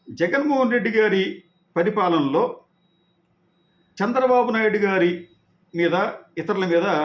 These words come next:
ఇటువంటి లిక్కర్ కేసు ఒకటి బనాయించారు. అది క్రైమ్ నంబర్ ఎయిటీన్ బార్ టూ థౌజండ్ ట్వంటీ త్రీ.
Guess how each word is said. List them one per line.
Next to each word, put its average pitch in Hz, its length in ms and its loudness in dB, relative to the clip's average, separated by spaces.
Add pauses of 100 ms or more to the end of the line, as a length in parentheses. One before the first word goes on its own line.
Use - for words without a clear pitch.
(760)
ఇటువంటి 226 380 -4
లిక్కర్ 202 280 -4
కేసు 170 240 0
ఒకటి 180 220 0
బనాయించారు. 110 720 -4 (720)
అది 240 260 0
క్రైమ్ 220 380 0
నంబర్ 202 500 -2
ఎయిటీన్ 196 340 0
బార్ 190 380 -4 (140)
టూ 185 200 -4
థౌజండ్ 180 340 0
ట్వంటీ 123 280 -6
త్రీ. 120 380 -6